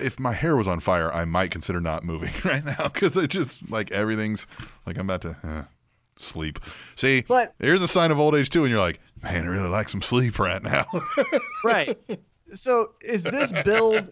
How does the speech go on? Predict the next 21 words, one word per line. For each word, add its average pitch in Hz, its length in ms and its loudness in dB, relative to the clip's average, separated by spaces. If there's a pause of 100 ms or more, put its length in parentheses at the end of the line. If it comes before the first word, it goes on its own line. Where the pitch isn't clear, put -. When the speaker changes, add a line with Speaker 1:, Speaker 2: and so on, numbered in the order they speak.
Speaker 2:
for 202 140 2
WrestleMania 190 720 0
the 156 100 2
best? 143 540 2
No, 147 440 4
not 139 220 4
at 131 100 0
all. 104 360 0
But 185 160 4
I 170 100 2
think 208 240 -2
the 190 80 -4
contributing 175 560 -2
factors 143 560 0
are 120 260 2 (600)
there's 160 260 4
not 185 500 0
the 208 100 4
type 185 360 0
of 196 80 0
stars 131 800 2